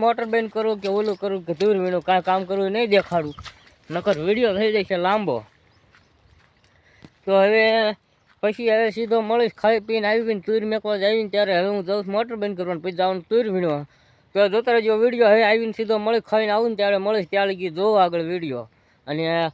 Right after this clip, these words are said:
આ કાલની ગાંહડીઓ જ પડી છે, અને આજની ગાંહડીઓ જે ચાર જેવી હેઠે છે. તો આગળ જોતા રહેજો વીડિયો. દોસ્તો, ખાઈ પીને આવી ગયા છીએ વાડીએ, અને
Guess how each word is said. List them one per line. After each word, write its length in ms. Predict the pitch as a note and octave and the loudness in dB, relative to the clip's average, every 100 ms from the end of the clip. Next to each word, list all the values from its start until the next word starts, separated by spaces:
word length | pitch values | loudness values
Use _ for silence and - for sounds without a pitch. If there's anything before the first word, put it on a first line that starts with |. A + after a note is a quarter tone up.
| _ _ - | _ _ 2
આ 40 | F3+ | 4
કાલની 320 | F#3 A3 A3+ G3+ | 4 4 4 6
ગાંહડીઓ 340 | G#3 G#3+ G#3+ F3+ | 6 8 6 6
જ 60 | F3+ | 6
પડી 260 | G#3+ F3+ A2+ | 8 8 6
છે, 140 | A2 G2 - | 0 -2 -2
અને 140 | C#3 D3 | 2 4
આજની 320 | F3 F#3+ G3 | 4 4 6
ગાંહડીઓ 400 | F#3+ G3+ G3 F#3 G3 | 8 8 6 6 4
જે 80 | F3+ E3 | 2 4
ચાર 200 | F#3+ G3+ E3 | 6 6 4
જેવી 280 | F#3 G3 F3 | 4 6 6
હેઠે 220 | G3 A#3 F3+ C#3 | 6 8 6 6
છે. 120 | E3 G3 - _ _ _ _ - _ _ - _ _ _ - _ - | 2 0 -2 _ _ _ _ -20 _ _ -20 _ _ _ -20 _ 0
તો 40 | D#3 | 4
આગળ 180 | F3 F#3 D3 | 4 4 0
જોતા 220 | G3+ G#3 D3+ | -4 -2 -4
રહેજો 180 | C#3 A#2+ | -6 -8
વીડિયો. 380 | B2+ A#2+ E3+ E3 D3+ | -12 -12 -4 0 6
દોસ્તો, 260 | E3 D#3 E3 D#3 | 6 6 2 0
ખાઈ 220 | - D3+ D#3 | 4 4 4
પીને 180 | D#3 D3 | 4 6
આવી 200 | D3+ D#3 D3 | 6 4 4
ગયા 160 | D3 | 2
છીએ 120 | C#3 C3 | 4 4
વાડીએ, 420 | C#3+ E3+ D#3 A#2+ A#2+ _ - - - _ - _ - | 4 6 4 2 -4 _ -20 -20 -20 _ -20 _ -10
અને 140 | C3 | -8